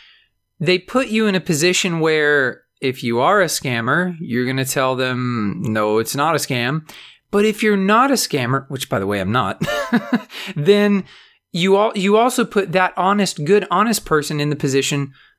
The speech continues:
of basically saying what a scammer would say. What, what am I gonna say to him? "No, this isn't a scam. It's one hundred percent legitimate."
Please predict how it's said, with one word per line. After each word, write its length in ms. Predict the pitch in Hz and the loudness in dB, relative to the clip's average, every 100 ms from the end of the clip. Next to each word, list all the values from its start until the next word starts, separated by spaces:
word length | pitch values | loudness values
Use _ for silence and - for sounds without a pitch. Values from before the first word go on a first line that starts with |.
| _ _ - | _ _ -2
of 200 | 165 139 | 0 2
basically 460 | 214 233 226 202 | 0 0 0 0
saying 340 | - 180 165 151 | 0 0 0 0
what 120 | 135 | 0
a 20 | |
scammer 440 | - 135 123 120 | 0 -2 -2 -2
would 120 | 120 123 | -2 0
say. 260 | 196 131 | 0 0
What, 280 | 113 170 196 | 0 0 2
what 120 | 208 | 2
am 80 | 202 | 2
I 60 | 185 | 0
gonna 120 | 185 | 0
say 180 | 226 208 | 0 0
to 100 | 143 | 0
him? 100 | 175 | 2
"No, 240 | 370 147 | 2 2
this 180 | 143 226 | 0 0
isn't 140 | 180 | -2
a 60 | 139 | -2
scam. 340 | - 120 147 | -2 -4 -4
It's 120 | 175 | -4
one 160 | 208 165 | -2 -2
hundred 220 | 139 139 | -2 -2
percent 280 | 151 147 139 | -2 -2 -2
legitimate." 480 | 160 240 247 104 | 0 0 0 -4